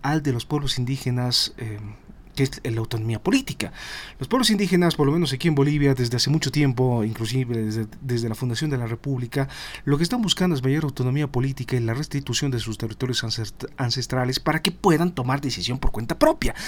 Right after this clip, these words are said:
sin tener que pasar por el Estado central, siempre un poco adefesioso.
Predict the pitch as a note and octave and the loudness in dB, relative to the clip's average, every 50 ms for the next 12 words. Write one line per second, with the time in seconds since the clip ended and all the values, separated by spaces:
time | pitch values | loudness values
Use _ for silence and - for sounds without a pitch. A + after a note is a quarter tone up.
0 | - - - - F#3 - C#3 C#3+ E3+ F3 E3+ C#3+ - - - D#3 D#3+ D#3+ - - | -10 -6 -4 -2 0 0 0 0 0 0 -2 -2 -4 -4 -2 0 0 -2 0 4
1 | - F3 G3+ G3+ - - D3 C3+ B2+ A#2+ - - C3 C3 B2+ B2+ B2 - A2+ G#2 | 8 8 8 8 6 4 2 0 0 0 -2 0 0 0 0 0 0 -2 -4 -4
2 | - B2+ B2+ B2+ C3 - - - - - - - - C3+ C3 A#2+ - C3 C3+ C3+ | -4 -4 -4 -4 -6 -8 -12 -16 -10 -4 0 0 2 2 2 0 0 0 0 0
3 | C3+ - C3 C3+ C3 - B2+ A#2 - - - B2 A#2+ A#2 - - - - - - | 0 0 -4 -4 -4 -4 -6 -8 -6 -6 -6 -6 -6 -6 -8 -12 -18 -14 -6 0
4 | D#3+ D#3 D3 C3+ C#3 C3 B2 - - C4 G3 - - - - | 2 2 2 2 0 0 2 2 2 2 2 2 0 0 -2